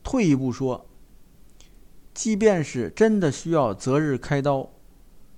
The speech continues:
那也是一件相当困难而且复杂的工作。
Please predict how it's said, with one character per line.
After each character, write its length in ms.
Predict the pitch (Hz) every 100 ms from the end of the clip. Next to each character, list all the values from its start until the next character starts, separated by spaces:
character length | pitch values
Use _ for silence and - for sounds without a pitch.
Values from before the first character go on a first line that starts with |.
| - - -
那 200 | 214 180
也 160 | 104
是 160 | 92 135
一 100 | 135
件 360 | 147 160 123 107
相 260 | - 180
当 160 | 180 180
困 300 | 170 - 151
难 200 | 101 69
而 180 | - 123
且 240 | 135 139 135
复 300 | - 120 98
杂 240 | 98 110
的 100 | 151
工 240 | 127 120
作。 160 | 110 101